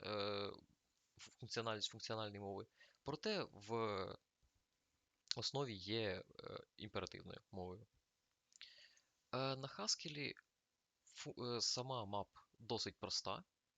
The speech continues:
і є вбудованою функцією. Проте ось, е, в-, власна реалізація,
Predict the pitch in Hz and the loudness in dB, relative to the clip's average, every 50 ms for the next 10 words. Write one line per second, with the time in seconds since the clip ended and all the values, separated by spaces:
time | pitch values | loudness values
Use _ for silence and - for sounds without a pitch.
0 | _ _ _ - - _ _ _ _ - 156 170 170 147 - 107 110 110 104 95 | _ _ _ -20 -20 _ _ _ _ -4 -4 -2 0 2 2 4 4 4 4 4
1 | 87 90 98 101 98 127 120 117 107 98 92 - - 87 87 - - - - - | 2 0 -4 0 0 2 2 2 2 0 0 -2 -4 -8 -6 -6 -6 -8 -8 -10
2 | - _ - - - - - 170 175 156 131 95 95 - - - - 131 135 - | -14 _ -8 -8 -4 2 4 6 6 8 6 4 2 0 -4 -2 2 2 4 4
3 | - - - - - - - - _ _ _ _ - - 101 101 95 95 95 - | 6 6 6 4 4 2 -2 -8 _ _ _ _ -4 0 0 2 2 2 0 0
4 | - - - _ _ _ _ _ _ - 113 - - _ _ _ _ _ _ _ | -2 -4 -6 _ _ _ _ _ _ -12 -12 -12 -12 _ _ _ _ _ _ _
5 | _ _ _ _ - 110 107 104 104 104 - - 101 92 92 87 87 92 87 98 | _ _ _ _ -4 2 6 6 6 6 6 4 2 4 4 4 4 4 6 6
6 | 101 101 - - - 92 90 87 | 6 8 8 6 4 4 2 -2